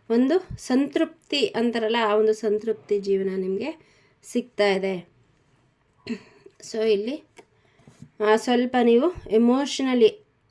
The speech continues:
ಆ ಕಡೆ ಈ ಕಡೆ, ಆ, ಎಲ್ಲ ಒಂದು ದಿನ, ಆ, ತುಂಬ ದುಃಖ ಪಡೋ ಅಂಥದ್ದು ಅಥವಾ ಯಾರ ಬಗ್ಗೆನೋ ಥಿಂಕ್ ಮಾಡೋದು, ಈ ಥರ ಒಂದು ಎನರ್ಜಿ ನಂಗಿಲ್ಲಿ ಕಾಣಿಸ್ತಾ ಇದೆ. ಸ್ವಲ್ಪ ನಿಮ್ಮ ಅನಿಮಲ್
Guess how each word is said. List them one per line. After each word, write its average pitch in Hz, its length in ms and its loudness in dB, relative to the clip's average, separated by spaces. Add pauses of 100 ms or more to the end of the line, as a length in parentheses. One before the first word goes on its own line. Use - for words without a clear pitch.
(540)
ಆ 220 40 -8
ಕಡೆ 220 280 -4
ಈ 202 60 2
ಕಡೆ, 214 440 -6 (640)
ಆ, 202 300 2 (800)
ಎಲ್ಲ 247 260 2
ಒಂದು 240 420 4
ದಿನ, 220 140 10 (500)
ಆ, - 60 -10 (1300)
ತುಂಬ 254 140 -2 (120)
ದುಃಖ 233 200 -4 (140)
ಪಡೋ 208 180 2 (100)
ಅಂಥದ್ದು 190 440 -2 (100)
ಅಥವಾ 202 260 -2
ಯಾರ 196 120 -2 (100)
ಬಗ್ಗೆನೋ 208 300 0 (100)
ಥಿಂಕ್ 214 320 0
ಮಾಡೋದು, 185 360 -6 (680)
ಈ - 100 4
ಥರ 226 100 0 (140)
ಒಂದು 226 140 2 (100)
ಎನರ್ಜಿ 208 380 0 (640)
ನಂಗಿಲ್ಲಿ 214 340 2
ಕಾಣಿಸ್ತಾ 202 380 -4
ಇದೆ. 226 180 -8
ಸ್ವಲ್ಪ 233 180 -6 (440)
ನಿಮ್ಮ 220 160 -2 (280)
ಅನಿಮಲ್ 220 300 0